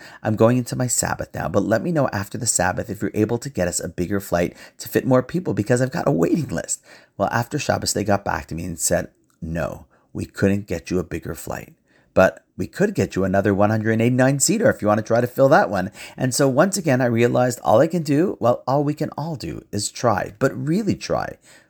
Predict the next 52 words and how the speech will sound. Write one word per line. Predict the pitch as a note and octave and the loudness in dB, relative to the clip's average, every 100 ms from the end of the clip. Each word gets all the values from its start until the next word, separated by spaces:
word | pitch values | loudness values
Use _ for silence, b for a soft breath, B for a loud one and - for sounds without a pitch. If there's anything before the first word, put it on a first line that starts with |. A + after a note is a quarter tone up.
| - | -4
Will | F#2 A#2+ | 2 4
it | C3 | 4
work | C#3 D#3+ - - | 4 2 0 -2
or | G2 | 2
won't | G#2+ C#3+ | 4 2
it | - | 0
work? | F#3+ G#3 _ b b b | 0 -2 _ b b b
That's | A#2+ A2+ B2 - | -2 -2 -2 -8
Hashem's | - A#2 - F#2+ F2+ F#2 - | -10 -8 -4 -4 -4 -6 -8
job. | - G#1+ - - B B - | -4 -4 -4 -14 B B -2
But | F2 | 0
we | G2 A#2+ | 2 2
have | C3 C3+ | 0 0
to | C3+ | -4
just | A#2 G#2+ - | -4 -6 -2
be | G#2 | 0
able | F#2 F2+ | 0 -2
to | - | -6
say | - F2 E2+ | -6 -4 -4
that | F#2 | -6
we | F2 | -6
tried, | - - - - - - - | -8 -10 -8 -8 -8 -12 -14
really | G2+ G2 A2+ B2 A#2+ | -8 -2 2 2 0
tried | B2 - E2+ F2+ | -4 -4 -2 -2
as | E2 F2+ | -4 -8
much | E2+ | -10
as | E2 | -10
we | F2 E2+ | -10 -8
could. | E2+ E2+ - B B B | -8 -8 -12 B B B
And | G#2 G#2+ | 0 6
so | C3+ | 6
on | C3+ | 6
that | C#3 F3+ | 4 2
note, | G3+ F#2 - - | 2 0 -2 -4
if | A#2+ C3+ | -2 2
you | B2+ | 4
know | D#3+ | 4
anyone | G3 F#3+ | 4 2
who's | E3 | 2
still | - E3 | 4 4
looking | D3 - | 4 2
to | C#3+ | -2
fly | - C3+ C3+ | 0 2 2
in | - D#3 | 2 0
and | D3 | 2
out | C#3 C3+ | 4 4
of | |
Washington | B2 C#3 - B2+ B2 | 2 0 -2 -6 -4
from | A#2+ | -6
Toronto | A#2 C3+ C3 C3 | -6 -2 0 2
on | A2 G#2 | 2 0
Tuesday, | - D#3+ C#3 F#2+ G2+ | 2 2 2 -2 -2